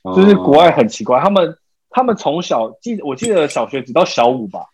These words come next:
Speaker 2: 很像小六、
Speaker 1: 哦。
Speaker 2: 小七就是要自己选课咯。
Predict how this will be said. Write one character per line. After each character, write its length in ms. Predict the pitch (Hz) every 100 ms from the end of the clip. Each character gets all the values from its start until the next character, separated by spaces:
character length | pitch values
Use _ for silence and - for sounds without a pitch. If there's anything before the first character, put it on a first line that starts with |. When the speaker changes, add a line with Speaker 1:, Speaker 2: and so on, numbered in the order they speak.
| _ _ _ _
Speaker 2:
很 180 | - 131
像 260 | 220 214 208 180
小 160 | 127
六、 160 | 143 185
Speaker 1:
哦。 20 |
Speaker 2:
小 220 | 147 123
七 460 | 113 - 139 143 160
就 100 | 175 147
是 100 | 160
要 80 |
自 100 | 143
己 100 | 147
选 200 | 127 101 90
课 180 | -
咯。 260 | 101 87 -